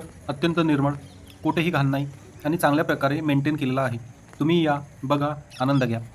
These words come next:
त्यानंतर आपण संपूर्ण अशी सावित्रीबाई फुले पुणे विद्यापीठ सिरीज सुरू करणार आहोत. त्याआधी तुम्ही चॅनलला सबस्क्राईब करून ठेवा, म्हणजे एका एका भागात एक एक डिपार्टमेंट आपण घेऊ आणि व्यवस्थितरित्या चर्चा करू. तुम्हालाही प्रवेश घ्यायचा असेल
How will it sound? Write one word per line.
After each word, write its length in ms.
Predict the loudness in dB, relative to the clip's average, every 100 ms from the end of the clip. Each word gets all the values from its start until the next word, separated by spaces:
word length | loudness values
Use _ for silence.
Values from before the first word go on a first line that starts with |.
| -20 -20 -16 0
त्यानंतर 280 | 2 4
आपण 260 | 2 4 0
संपूर्ण 380 | 0 0 0 0
अशी 240 | -2 -6 -10 -16 -20 -20 -2
सावित्रीबाई 340 | 0 2 0
फुले 180 | 0 -2
पुणे 180 | 0 -2
विद्यापीठ 320 | 0 -2 -4
सिरीज 300 | -2 -4 -2
सुरू 140 | -2
करणार 240 | -2 0 0
आहोत. 140 | -2 -6 -20 -20 -20 -20 -20 -20 -4
त्याआधी 240 | 4 4 4
तुम्ही 220 | 2 2
चॅनलला 320 | 0 0 0
सबस्क्राईब 340 | 0 -2 -4 0
करून 140 | 0
ठेवा, 180 | 0 -2 -6 -18 -12 -2
म्हणजे 260 | 0 0 -2 -12 -4
एका 160 | 0
एका 140 | 4 4
भागात 260 | 4 2 0
एक 120 | 0
एक 100 | 0
डिपार्टमेंट 360 | 0 0 0 0
आपण 180 | 0 -2
घेऊ 160 | -2 -6 -10 -18 -10 0
आणि 140 | 2
व्यवस्थितरित्या 560 | 2 0 -4 -4 -4 -6 -8 -4
चर्चा 220 | -2 -2
करू. 200 | -4 -6 -10 -10 2
तुम्हालाही 280 | 4 4
प्रवेश 220 | 2 0 0
घ्यायचा 220 | -2 -2
असेल 260 | -2 -6